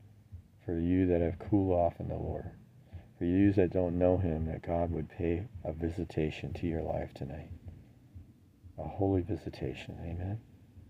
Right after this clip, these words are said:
A visitation of him that you have no doubt that God is, is working and, and trying to touch your life.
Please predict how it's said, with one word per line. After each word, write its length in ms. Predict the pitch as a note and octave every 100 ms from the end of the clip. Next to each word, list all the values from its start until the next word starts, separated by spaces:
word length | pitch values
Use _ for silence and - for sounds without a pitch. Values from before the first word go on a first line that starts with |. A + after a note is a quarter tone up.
| -
A 60 | E2
visitation 760 | D#2+ F#2+ G#2+ - F2 E2 F2
of 80 | D#2+
him 180 | F#2 E2+
that 100 | E2
you 100 | E2+
have 180 | E2+ E2
no 220 | F2 F2+
doubt 380 | - D#2 D#2 - - - - - - - - _ _ _ _ _ _ _
that 160 | - D#2+
God 300 | E2 E2+ F2
is, 140 | E2+ - - - - -
is 140 | -
working 420 | E2 F2 E2 E2+
and, 220 | D#2 D#2 - - - -
and 180 | - - -
trying 280 | D#2+ D#2+
to 80 | D#2+
touch 280 | - E2+ -
your 100 | E2+
life. 340 | D#2+ D#2+ -